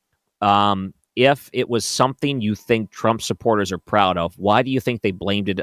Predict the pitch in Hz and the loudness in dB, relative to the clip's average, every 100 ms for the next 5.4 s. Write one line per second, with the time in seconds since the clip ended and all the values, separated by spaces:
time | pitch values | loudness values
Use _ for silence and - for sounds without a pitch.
0 | - 87 90 87 87 85 - 95 - 69 | -6 -4 -4 -4 -6 -6 -4 -4 -4 -6
1 | 80 78 76 - 76 76 _ _ _ _ | -6 -8 -10 -10 -12 -12 _ _ _ _
2 | _ 90 117 117 131 120 113 110 101 104 | _ 2 2 4 4 4 4 2 0 -2
3 | 95 90 - - - 113 - 107 101 98 | 0 -2 -6 -12 -4 -4 0 2 4 2
4 | - - 90 87 85 _ _ _ _ - | -2 -6 -2 -2 -4 _ _ _ _ -6
5 | 101 101 95 87 | 0 2 2 0